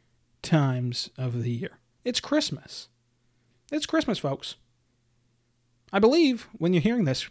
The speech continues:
Christmas will be literally tomorrow. So that makes this Christmas Eve, which also means we're only a day late for Festivus.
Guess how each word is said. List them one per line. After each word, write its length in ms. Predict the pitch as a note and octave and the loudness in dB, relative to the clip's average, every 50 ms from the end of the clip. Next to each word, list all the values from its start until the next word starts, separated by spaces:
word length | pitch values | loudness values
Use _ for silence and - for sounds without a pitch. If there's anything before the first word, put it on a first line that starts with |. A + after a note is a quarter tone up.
| - _ _ | -16 _ _
Christmas 400 | - - C4+ - - D4+ B3 - | -4 -2 -2 0 0 -2 -2 2
will 120 | G3+ F3 D#3 | 2 2 4
be 260 | F3 E3 D#3+ D3+ - _ _ _ _ _ _ _ _ _ _ _ _ _ | 2 0 0 -2 -4 _ _ _ _ _ _ _ _ _ _ _ _ _
literally 520 | C#3+ E3+ B3+ E4+ D#4+ G3 D3 C#3 E3+ - _ _ _ _ _ _ _ _ _ _ _ _ _ _ _ _ _ _ _ _ _ E3+ C#3+ C3+ C3 C3+ - - | 6 6 6 8 6 4 2 0 -2 -6 _ _ _ _ _ _ _ _ _ _ _ _ _ _ _ _ _ _ _ _ _ -14 -12 -12 -12 -12 -2 2
tomorrow. 420 | - G#3 G3 A3 D#4 D4+ - - - - - - - | 4 4 6 4 4 2 -2 -6 -14 -20 -20 -20 -14
So 180 | - - E3+ F3+ | 2 4 6 6
that 160 | B3+ E4+ E4+ | 6 2 0
makes 220 | B3+ B3+ A#3 - | 0 0 2 2
this 500 | - F3+ A#3+ F4 C4+ F3+ - - - - - _ _ _ _ _ _ - | 2 4 4 4 4 2 2 -2 -6 -8 -10 _ _ _ _ _ _ 0
Christmas 460 | - A3+ A#3 - - G#3 F3+ - C4 | 4 4 4 6 4 2 2 4 2
Eve, 280 | D#4 A3 - - - _ _ _ _ _ _ _ - - _ _ _ _ _ _ _ _ _ _ _ _ _ _ _ _ _ | 2 2 0 -4 -14 _ _ _ _ _ _ _ -20 -20 _ _ _ _ _ _ _ _ _ _ _ _ _ _ _ _ _
which 160 | - C#3+ - - | -10 -10 -10 -6
also 400 | - A3 E4 E4+ - - E3 C3+ | -4 -4 -2 -2 0 2 2 2
means 520 | B2+ B2 A#2+ A#2+ A#2 A#2+ A#2+ - - - - _ _ _ _ _ _ _ _ | 2 0 -2 -4 -6 -8 -8 -10 -12 -14 -16 _ _ _ _ _ _ _ _
we're 180 | D3 C3+ C3 D3+ | -8 -4 0 2
only 200 | F3 F#3+ E3+ C#3 | 2 4 4 2
a 60 | A#2+ | 0
day 280 | B2 A#2+ D3 E3+ F3+ D3 | 0 2 2 4 4 4
late 360 | C#3 D#3 D3+ C#3 - - - - _ _ _ _ _ _ _ _ _ _ _ _ _ _ _ _ | 4 2 2 2 0 -6 -14 -20 _ _ _ _ _ _ _ _ _ _ _ _ _ _ _ _
for 140 | - - A#2+ | -18 -18 -6
Festivus. 640 | - - A3+ - - C#3+ - - - - - - | 0 0 0 2 0 -4 -8 -10 -12 -12 -12 -12